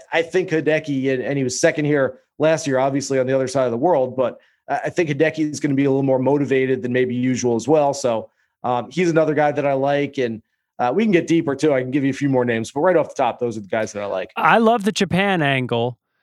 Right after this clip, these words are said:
Speaker 2: and I wanna follow it up because there's another Japanese player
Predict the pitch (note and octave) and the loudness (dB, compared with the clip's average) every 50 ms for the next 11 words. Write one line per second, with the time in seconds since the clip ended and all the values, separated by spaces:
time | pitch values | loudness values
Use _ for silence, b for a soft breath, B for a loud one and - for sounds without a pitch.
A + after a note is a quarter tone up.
0 | _ _ _ _ _ - E3 D#3+ D#3 D#3 D#3 D#3+ E3 - - E3 D#3+ E3+ F#3 F3+ | _ _ _ _ _ -2 0 2 2 2 0 -2 -4 0 0 0 0 2 0 0
1 | E3+ - - - F3+ F3+ F3 E3+ D#3+ E3 E3 A3+ A#3 G3+ E3+ - _ _ _ _ | -2 0 0 0 2 2 2 0 0 0 0 0 0 0 -2 -4 _ _ _ _
2 | _ D#3 C#3+ - E3+ D3+ C3 D#3+ D3+ - D#3+ D#3+ F3 F#3+ F#3 C#3 C3+ E3 D#3+ D3 | _ -6 -2 -2 -2 -2 0 -2 -2 0 0 0 2 2 0 2 2 2 2 2
3 | - D3+ D3 D3 C#3 A#2+ - - D3+ C#3+ C#3 C#3 C3+ C3 B2+ B2+ | 2 0 0 0 -2 -4 -2 -2 0 2 2 2 2 0 0 -2